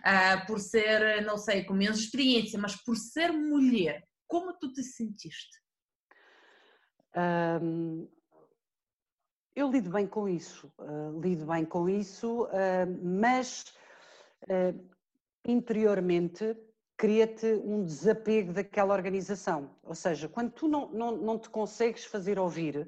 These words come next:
Speaker 2: ah, não tem a ver com o mérito de seres bom ou mau, mau naquilo que fazes. Eu estou a
Speaker 1: Certo.
Speaker 2: falar na cadeia de gestão, se quiseres, se quiseres simplificar. Ah,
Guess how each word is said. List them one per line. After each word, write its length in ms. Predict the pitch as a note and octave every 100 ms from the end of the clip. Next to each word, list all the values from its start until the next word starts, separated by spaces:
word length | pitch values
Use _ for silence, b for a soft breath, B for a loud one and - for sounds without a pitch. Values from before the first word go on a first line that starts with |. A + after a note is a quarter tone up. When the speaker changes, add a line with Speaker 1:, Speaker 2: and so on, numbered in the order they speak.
| B B B B B B
Speaker 2:
ah, 240 | G3 F#3 F#3
não 140 | C4
tem 180 | D4+ D4+
a 40 |
ver 200 | B3+ B3+
com 160 | B3+ A3
o 40 |
mérito 340 | G3+ A3 A3 -
de 60 |
seres 240 | - G3+ E3
bom 100 | G#3
ou 140 | F#3
mau, 260 | F#3 G3 G3+
mau 400 | F3+ E3 F#3+ G#3
naquilo 320 | G#3 F#3+ A3
que 140 | -
fazes. 400 | - C#3+ - -
Eu 80 | -
estou 160 | A3 C#4+
a 20 |
Speaker 1:
Certo. 100 | A#3+
Speaker 2:
falar 300 | B3 C4 B3 B B -
na 100 | A3+
cadeia 320 | A#3+ A#3 B3
de 100 | B3
gestão, 540 | - - E3 C3 A#2+ -
se 140 | - -
quiseres, 420 | D#3+ F3+ E3+ -
se 260 | F3+ E3 -
quiseres 300 | E3 F3+ -
simplificar. 680 | F#3 F3+ F3 - - A#2+ - b b b b b
Ah, 480 | E3 E3 D#3+ D#3+ D#3+